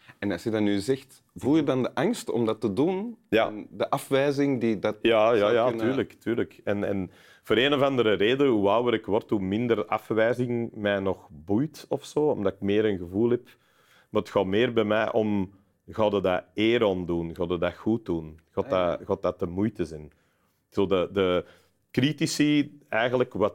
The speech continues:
Speaker 2: die ervan vinden, dat zal mij echt niet veel interesseren zo nu, momenteel.
Speaker 1: Maar het kunnen ook andere mensen zijn, andere muzikanten of, of weet ik wat, die zeggen
Speaker 2: Ja, dat is het eigenlijk veel minder. Het is
Speaker 1: Oké.
Speaker 2: meer een strijd tegen mijn eigen. Het is
Speaker 1: Ja.
Speaker 2: meer een, "Gaat het kunnen?"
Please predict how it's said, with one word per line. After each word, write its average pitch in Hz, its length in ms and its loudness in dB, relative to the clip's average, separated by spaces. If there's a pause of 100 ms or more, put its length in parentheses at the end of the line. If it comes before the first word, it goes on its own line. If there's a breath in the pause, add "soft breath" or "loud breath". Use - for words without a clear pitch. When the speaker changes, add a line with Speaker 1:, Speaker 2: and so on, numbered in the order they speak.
(160)
Speaker 2:
die 104 200 -2
ervan 95 420 -2
vinden, 104 280 -4
dat 95 160 -2
zal 95 220 0
mij 87 200 -2
echt - 400 -14
niet 95 240 -8
veel 90 280 0
interesseren 85 680 -6
zo 80 200 -14
nu, 80 260 -12
momenteel. 80 680 -8
Speaker 1:
Maar 107 140 -4
het 104 100 -10
kunnen 104 200 -2
ook 85 100 -8
andere 123 260 -2
mensen 92 260 -4
zijn, 90 120 -8
andere 90 260 -6
muzikanten 104 680 -6
of, 98 180 -10
of - 180 -14
weet 95 180 -8
ik 95 100 -10
wat, 139 180 -10
die 113 120 -10
zeggen 120 380 -8
Speaker 2:
Ja, 127 160 4
dat 135 220 0
is 156 120 -2
het 131 140 0
eigenlijk 123 380 2
veel 117 240 2
minder. 101 320 -2
Het - 100 -12
is 92 100 -4
Speaker 1:
Oké. 110 100 -8
Speaker 2:
meer 113 220 2
een 98 80 0
strijd 104 500 -2
tegen 95 340 0
mijn 82 180 -6
eigen. 87 260 -6
Het - 100 -20
is 90 80 -16
Speaker 1:
Ja. 98 120 -8
Speaker 2:
meer 110 180 0
een, 95 140 0
"Gaat 98 180 -2
het 95 200 -6
kunnen?" 110 280 -4